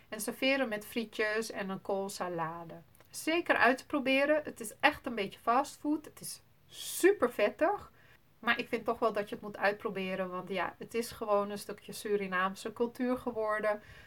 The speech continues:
Eh, de barbecue. Toen ik in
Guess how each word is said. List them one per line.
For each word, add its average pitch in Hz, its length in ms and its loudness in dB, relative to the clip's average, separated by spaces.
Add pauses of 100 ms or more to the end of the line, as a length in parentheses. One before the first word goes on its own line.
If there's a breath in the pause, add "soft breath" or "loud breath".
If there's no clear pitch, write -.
(140 loud breath)
Eh, 226 100 -12 (360)
de 180 80 -8
barbecue. 208 800 4 (480 soft breath)
Toen 208 180 -6
ik 220 140 -6
in 202 480 -2